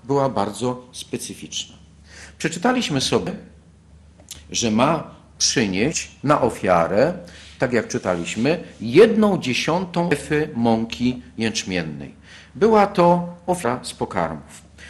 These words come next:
Co ta mąka jęczmienna przedstawia? Otóż, tak jak wspomnieliśmy, każdy z ruchów maluczego statka otrzymywał pewną szafarską prawdę.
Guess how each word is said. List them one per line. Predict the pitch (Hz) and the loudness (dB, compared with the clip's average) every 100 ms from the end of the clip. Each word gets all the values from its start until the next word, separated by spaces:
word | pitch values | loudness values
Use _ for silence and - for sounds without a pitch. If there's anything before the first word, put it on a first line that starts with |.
| - | -10
Co | - | -4
ta | 269 240 | 2 4
mąka | 202 214 208 | 4 4 2
jęczmienna | 180 151 - 175 170 156 | 0 0 -2 -4 -2 -2
przedstawia? | - - 127 - 90 78 67 - - _ - - - | -4 -6 -6 -6 -6 -8 -10 -16 -20 _ -20 -20 -14
Otóż, | - - | -10 -6
tak | 233 233 | -4 -2
jak | 214 | -2
wspomnieliśmy, | - - 120 101 82 82 - 98 120 151 - - - - - - | -4 -2 -2 -2 -6 -8 -10 -6 -6 -6 -12 -20 -20 -20 -20 -20
każdy | - 170 233 220 180 | 0 2 2 0 -2
z | 120 | 0
ruchów | 190 208 151 | -2 -2 -2
maluczego | 135 117 107 104 | -2 -2 -4 -8
statka | - 147 175 - 165 | -6 -6 -6 -8 -4
otrzymywał | 147 143 - 139 160 214 196 180 | -2 0 -2 -2 -2 -2 0 0
pewną | - - 190 214 208 196 180 | -2 -2 -2 -2 -4 -4 -4
szafarską | - 113 - 131 143 - 127 117 | -4 -4 0 -2 -2 -4 -6 -6
prawdę. | - 82 156 73 | -4 -6 -6 -10